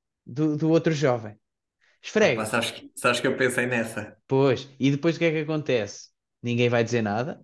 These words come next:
Speaker 1: não é? Continua-se a falar, "Ai, o Benfica isto, o Sporting aquilo, mas que, segundo e primeiro e tal e coisa."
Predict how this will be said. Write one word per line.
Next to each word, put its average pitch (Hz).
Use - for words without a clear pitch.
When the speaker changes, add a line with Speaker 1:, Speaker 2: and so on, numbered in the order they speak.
Speaker 1:
não 110
é? 123
Continua-se 131
a 127
falar, 160
"Ai, 208
o 202
Benfica 196
isto, 214
o -
Sporting 170
aquilo, 185
mas 147
que, -
segundo 160
e 143
primeiro 156
e 131
tal 175
e 147
coisa." 190